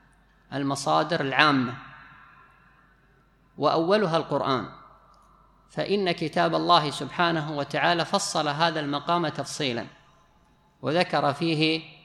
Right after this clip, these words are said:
ما يكون من الموت والجنة والنار وغير ذلك.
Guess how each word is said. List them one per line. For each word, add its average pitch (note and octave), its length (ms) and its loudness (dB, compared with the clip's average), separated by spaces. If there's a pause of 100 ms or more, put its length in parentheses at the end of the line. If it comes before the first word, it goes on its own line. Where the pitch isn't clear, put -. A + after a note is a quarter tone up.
(440)
ما D3+ 140 0
يكون D3+ 380 -2
من C#3+ 200 -4
الموت D3 480 -4
والجنة C#3+ 1000 -4
والنار C#3 460 -2
وغير C3 320 -4
ذلك. - 420 -12